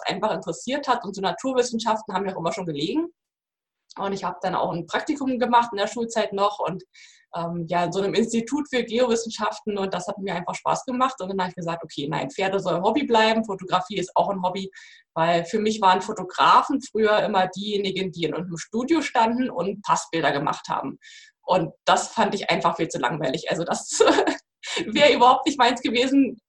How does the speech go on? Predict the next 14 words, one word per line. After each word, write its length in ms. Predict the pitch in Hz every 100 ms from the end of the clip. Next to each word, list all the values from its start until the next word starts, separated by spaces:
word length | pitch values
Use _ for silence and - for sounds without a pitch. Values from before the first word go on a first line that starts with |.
| -
Eine 320 | 247 240 240
andere 300 | 220 269 277
Variante 440 | 240 226 220 226
von 140 | - 226
Fotograf 460 | 220 214 185 220 -
kannte 220 | 220 -
ich 100 | 302
nicht. 300 | 302 349 359 _ - - - -
Ähm, 480 | 214 247 247 247 233 -
vielleicht 260 | 214 202
noch 100 | 214
Hochzeitsfotografen, 920 | 214 220 254 254 247 240 226 233 247
aber 240 | 185 202 202
das, 400 | 196 - -